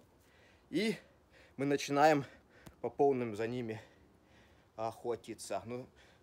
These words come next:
проблема в том, что они на-, за тобой нач-, начинают охотиться, а не наоборот. Потому что их становится больше и больше, когда ты их дырку закрыл, и они там в доме сейчас хотят всё сделать. Эм, так, всегда обязательно одеваем перчатку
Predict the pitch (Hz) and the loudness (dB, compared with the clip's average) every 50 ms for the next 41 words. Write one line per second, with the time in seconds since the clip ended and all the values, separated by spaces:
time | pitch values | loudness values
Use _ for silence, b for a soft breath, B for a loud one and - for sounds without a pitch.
0 | _ _ _ _ - 135 127 131 131 127 120 - 170 160 143 - - 135 127 127 | _ _ _ _ -4 -2 0 0 -2 -2 -2 -2 -4 -4 -4 -4 -6 -4 -4 -2
1 | 123 123 131 - 113 120 - 147 143 131 120 113 104 95 - - 95 92 107 107 | -2 -4 -4 -6 -8 -6 -4 -2 -2 0 -2 -2 -2 -4 -6 -10 -14 -10 -6 -6
2 | 92 90 107 - - 110 90 - 104 - - 104 95 104 98 98 98 90 113 113 | -6 -6 -8 -12 -10 -10 -10 -10 -14 -12 -10 -8 -8 -6 -6 -8 -8 -6 -6 -8
3 | 101 95 107 - - - - - _ B B B B B B B B B B - | -8 -10 -12 -14 -16 -20 -20 -20 _ B B B B B B B B B B -18
4 | - 101 104 104 - - 120 - - 135 123 110 110 - 127 147 185 170 - - | -14 -12 -12 -12 -10 -12 -12 -10 -8 -8 -8 -6 -8 -8 -6 -6 -6 -6 -6 -8
5 | 151 135 180 208 202 - - 123 123 - 147 123 117 110 143 147 - - 131 113 | -8 -4 -4 -4 -4 -6 -8 -10 -8 -8 -8 -8 -6 -6 -6 -6 -6 -10 -8 -8
6 | 127 131 - 170 214 208 180 143 131 135 - - 147 135 123 117 131 123 113 110 | -8 -8 -6 -6 -4 -2 -2 -2 -4 -4 -4 -4 -4 -4 -4 -6 -6 -6 -6 -8
7 | 110 - - - - - 110 - - - b b b b b b b b b _ | -10 -14 -14 -12 -12 -12 -12 -14 -20 -20 b b b b b b b b b _
8 | - 131 117 127 110 107 - - - - - 113 113 110 113 113 101 95 98 110 | -12 -10 -6 -6 -6 -6 -8 -14 -18 -14 -12 -12 -12 -10 -8 -8 -8 -8 -8 -10
9 | - - - - - - _ b b b b b b b b b b b - - | -14 -20 -20 -20 -20 -20 _ b b b b b b b b b b b -18 -10
10 | - 113 110 104 101 98 95 95 92 B B B B B B B B B B B | -6 -2 -2 -2 -2 -4 -8 -12 -16 B B B B B B B B B B B
11 | B B B B - 127 104 - - - - - - - 156 147 139 143 135 123 | B B B B 0 2 2 2 -2 -10 -14 -18 -10 -8 -4 0 2 4 4 4
12 | 123 120 147 143 - - 127 120 113 127 127 123 117 113 107 104 - - - - | 2 4 4 2 2 2 0 0 0 0 -2 0 0 0 0 -2 -4 -4 0 4
13 | 185 220 226 - - 165 135 | 4 4 4 2 0 -4 -6